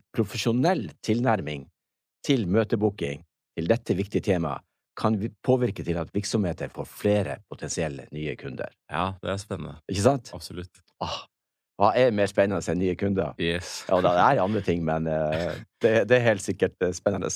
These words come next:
Speaker 2: Absolutt.
Speaker 1: Du, Martin, du har
Speaker 2: Mm.
Speaker 1: i de siste åtte åra-, åtte årene jobbet som profesjonell møtebooker, stemmer det?
Speaker 2: Ja, det er
Speaker 1: Ja.
Speaker 2: korrekt. Mm.
Speaker 1: Og, eh, er blant annet omtalt i Finansavisen som Norges beste møtebooker.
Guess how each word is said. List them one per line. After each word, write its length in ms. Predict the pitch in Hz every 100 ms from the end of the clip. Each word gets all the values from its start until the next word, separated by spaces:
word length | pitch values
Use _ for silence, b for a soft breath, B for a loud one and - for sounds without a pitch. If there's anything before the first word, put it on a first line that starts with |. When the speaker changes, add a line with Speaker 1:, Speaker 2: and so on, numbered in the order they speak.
| -
Speaker 2:
Absolutt. 480 | 90 - 117 190
Speaker 1:
Du, 80 | -
Martin, 320 | 160 185 170
du 140 | 123 175
har 240 | 196 180
Speaker 2:
Mm. 80 | -
Speaker 1:
i 60 | 151
de 120 | 143
siste 400 | 143 202 - -
åtte 300 | - 127 -
åra-, 280 | 113 104 92 -
åtte 260 | - -
årene 300 | 113 120 90
jobbet 300 | 92 120 90
som 140 | - 85
profesjonell 460 | 85 76 90 92 73
møtebooker, 560 | 85 82 78 78 -
stemmer 300 | - - 98
det? 100 | 160 233 _
Speaker 2:
Ja, 160 | - 131 _
det 100 | -
er 60 | -
Speaker 1:
Ja. 40 | 175
Speaker 2:
korrekt. 340 | - - - B B
Mm. 180 | B 101 -
Speaker 1:
Og, 360 | 147 165 151
eh, 580 | 165 156 151 147 143 127 - _ _
er 80 | 135
blant 180 | 147 139
annet 380 | 131 165 113 - -
omtalt 640 | 147 170 - - 117 85
i 80 | 95
Finansavisen 800 | 101 113 135 - 143 107 - 80
som 180 | 95 92
Norges 440 | 101 123 82 80 -
beste 500 | 87 - - - 73
møtebooker. 680 | 67 85 82 87 78 58 -